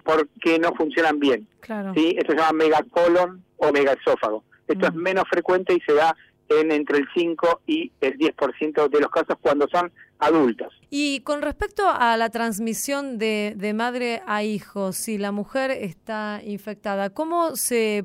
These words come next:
Speaker 2: puede evitar que el, el niño o la niña tengan el, la, la infección?
Speaker 1: Las medicaciones, digamos, disponibles no pueden usarse durante el embarazo, especialmente en el primer trimestre, por lo cual no, no están indicadas para prevenir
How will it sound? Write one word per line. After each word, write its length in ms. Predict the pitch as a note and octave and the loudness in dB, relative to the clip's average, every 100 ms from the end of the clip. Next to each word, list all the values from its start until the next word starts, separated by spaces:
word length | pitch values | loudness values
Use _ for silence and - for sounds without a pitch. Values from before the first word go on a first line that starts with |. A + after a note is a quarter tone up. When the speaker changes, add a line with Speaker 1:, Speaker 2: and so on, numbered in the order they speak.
| - | -2
Speaker 2:
puede 240 | A#3 A#3 | 0 0
evitar 560 | G#3 G#3 G3+ F#3 F3+ - _ _ _ _ | 0 -4 -4 -6 -6 -10 _ _ _ _
que 300 | G3+ G3 F#3+ | -6 -4 -4
el, 160 | F#3+ F#3+ | -6 -6
el 480 | G3 G3 F#3+ F#3 | -6 -4 -4 -4
niño 320 | G3+ A#3 A#3 G#3+ | -2 -2 -2 -2
o 20 | |
la 140 | G3 | -2
niña 440 | G3+ G#3 G3+ G3+ F#3 _ - | -2 -2 -2 -4 -8 _ -6
tengan 420 | G#3 G#3 G3+ F#3+ | -4 -2 -4 -6
el, 580 | F3+ F3+ F3 F3 F3+ E3+ | -8 -8 -10 -12 -14 -12
la, 260 | E3+ E3+ | -10 -10
la 180 | F3 F3+ | -8 -8
infección? 640 | F#3 G3 - F#3 D#3+ D#3 C3+ _ _ - | -8 -10 -12 -12 -10 -12 -16 _ _ -2
Speaker 1:
Las 260 | F3 F3 - | 0 0 0
medicaciones, 680 | F3+ F#3 F#3+ G3+ - B3+ G3+ | 2 2 2 0 0 0 2
digamos, 280 | F#3 F#3 F#3 - _ - | 2 2 -2 -8 _ -6
disponibles 480 | D#3+ E3+ G3 G3+ D#3+ | -2 0 2 2 0
no 160 | E3+ F3 | 0 2
pueden 240 | F3 E3+ | 2 2
usarse 480 | D#3+ C3+ D#3+ - D#3 | 2 0 -2 2 2
durante 300 | D3 C#3+ C#3 | 2 0 0
el 40 | C#3 | 0
embarazo, 600 | C#3 D#3 F3 - F#3+ G#3+ _ _ _ _ - | 2 2 2 0 -6 -6 _ _ _ _ -12
especialmente 880 | C3 C#3+ - C#3+ D3 D3 C#3+ D3 - - | -4 -4 0 -2 -2 -6 0 0 0 -4
en 260 | C3+ C#3 - | -4 -4 -4
el 120 | B2+ | -6
primer 300 | C3 C3+ C#3+ | -4 -2 -2
trimestre, 640 | C3 C#3+ E3+ C#3 - D#3+ F3 _ _ _ | -2 -2 -4 -6 -2 -4 -4 _ _ _
por 120 | - C#3 | -4 -2
lo 80 | B2+ | 2
cual 220 | D#3+ D#3 | 0 2
no, 320 | E3+ E3+ E3+ | 2 2 0
no 180 | D#3+ E3 | 0 0
están 240 | - F3 | 0 0
indicadas 420 | F3 D#3+ D3+ F3 - | 2 0 2 2 2
para 240 | D3+ C#3+ | 2 2
prevenir 840 | B2+ C#3+ C#3 D3 D#3+ F3 F3 F3+ | 2 2 2 -2 -2 0 0 -2